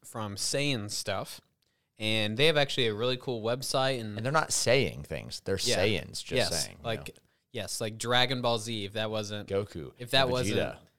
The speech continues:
Speaker 2: you know.
Speaker 1: uh, <laughs> yeah. Um,
Speaker 2: Just making it clear, you know.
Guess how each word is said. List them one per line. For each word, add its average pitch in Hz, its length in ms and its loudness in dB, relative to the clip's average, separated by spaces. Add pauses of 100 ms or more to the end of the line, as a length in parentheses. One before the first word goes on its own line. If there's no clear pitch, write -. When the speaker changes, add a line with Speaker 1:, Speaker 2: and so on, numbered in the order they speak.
(140)
Speaker 2:
you 71 60 -12
know. 73 60 -6
Speaker 1:
uh, 98 120 -4 (100)
<laughs> - 80 -10
yeah. - 1120 -4
Um, 92 100 -6
Speaker 2:
Just - 340 2
making 120 280 -2
it 101 80 -10
clear, 95 320 0
you 76 80 -8
know. 82 220 -6